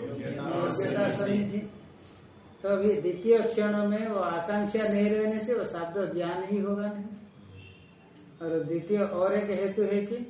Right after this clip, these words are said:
पदार्थ ज्ञान से च अभावेन, अगर धारावाहिक वो श्रवण करेगा, आपको धारावाहिक शब्द ज्ञान नहीं होगा, क्योंकि शब्द ज्ञान के लिए चाहिए कि आपको, अर्थात उससे पहले पद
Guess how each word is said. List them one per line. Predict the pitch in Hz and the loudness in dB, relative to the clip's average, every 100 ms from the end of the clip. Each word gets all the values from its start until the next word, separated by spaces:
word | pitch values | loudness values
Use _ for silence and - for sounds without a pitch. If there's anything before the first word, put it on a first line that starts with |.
| - - - - | -12 -20 -20 -8
पदार्थ | 175 180 214 208 220 196 | -4 0 0 0 -2 0
ज्ञान | 208 208 202 202 | 0 0 0 0
से | 208 190 | -2 -4
च | 190 | -2
अभावेन, | 165 151 170 170 180 180 180 - - - - - - - - - | -2 -2 -2 -2 -4 -6 -10 -18 -20 -20 -20 -20 -20 -20 -18 -8
अगर | 175 208 190 | -2 0 0
धारावाहिक | 147 139 170 190 202 202 202 208 208 | -2 -4 0 2 2 4 2 2 0
वो | 214 196 185 | 2 2 2
श्रवण | - 180 180 196 | -2 -4 -2 -2
करेगा, | 202 196 185 196 196 | -2 0 2 2 0
आपको | 165 151 170 160 208 175 | 0 -2 -6 -8 -2 -2
धारावाहिक | 127 139 170 202 208 208 220 220 233 220 160 147 - - - - | -4 -6 -2 0 2 2 2 2 2 4 2 0 -6 -16 -20 -14
शब्द | 170 170 - 208 | -8 -8 0 0
ज्ञान | 202 202 202 208 | 2 0 2 0
नहीं | 180 185 202 | 0 0 2
होगा, | 196 196 | 2 0
क्योंकि | 185 196 185 202 190 - - - - - | -2 -4 -6 -2 -2 -4 -12 -20 -20 -14
शब्द | 180 170 170 214 208 | -6 -6 -4 0 2
ज्ञान | 185 190 190 196 | 2 0 -2 -4
के | 196 196 | -2 -2
लिए | 185 202 233 190 156 - - - - | 2 4 4 4 -2 -6 -18 -20 -6
चाहिए | 175 170 190 208 208 | -4 0 4 4 4
कि | 220 196 | 2 2
आपको, | 170 170 202 | 0 -2 -2
अर्थात | 196 180 170 - 190 185 | -2 0 -2 -4 -6 -4
उससे | 180 175 196 | -6 -4 -6
पहले | 190 180 190 196 185 | -2 -2 0 0 -2
पद | - - 175 | -4 -6 -6